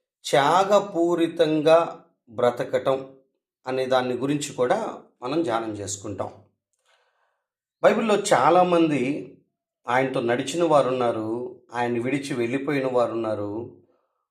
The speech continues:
ఆయనే వారితో నడిచిన సందర్భాలు కూడా మనకి ఇవ్వబడ్డాయి. మీరు లూకాసు వార్తని గమనిస్తే ఇరవై నాలుగవ అధ్యాయంలో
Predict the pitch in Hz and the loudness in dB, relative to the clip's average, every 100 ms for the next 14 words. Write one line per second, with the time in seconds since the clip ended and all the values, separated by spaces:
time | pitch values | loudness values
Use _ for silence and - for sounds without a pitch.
0 | _ 117 127 151 170 175 208 196 175 170 | _ 4 6 6 4 4 4 6 6 4
1 | 170 143 139 143 127 123 123 127 127 123 | 0 -2 -4 -6 -6 -4 -2 -2 0 -2
2 | 117 - 123 127 123 117 - - 120 120 | -2 -6 0 2 4 0 -6 -12 -8 -8
3 | - 131 113 110 110 104 95 95 - _ | -8 -8 -6 -6 -4 -6 -6 -14 -16 _
4 | _ _ _ _ _ _ _ _ _ _ | _ _ _ _ _ _ _ _ _ _
5 | _ - - - _ _ 143 175 175 147 | _ -20 -20 -20 _ _ 2 4 6 6
6 | 165 170 - - - _ 135 180 208 208 | 2 2 -4 -18 -20 _ 0 0 4 2
7 | 190 165 151 139 139 143 139 123 123 - | 2 4 4 4 0 0 2 2 0 -8
8 | _ _ _ _ _ - 120 139 139 - | _ _ _ _ _ -2 0 0 -2 -4
9 | - 113 123 127 135 143 123 131 143 143 | -2 -2 0 0 0 0 0 -2 -2 0
10 | 135 120 117 107 120 117 120 123 143 113 | 2 2 -2 -6 -2 0 0 0 0 -2
11 | 120 | -4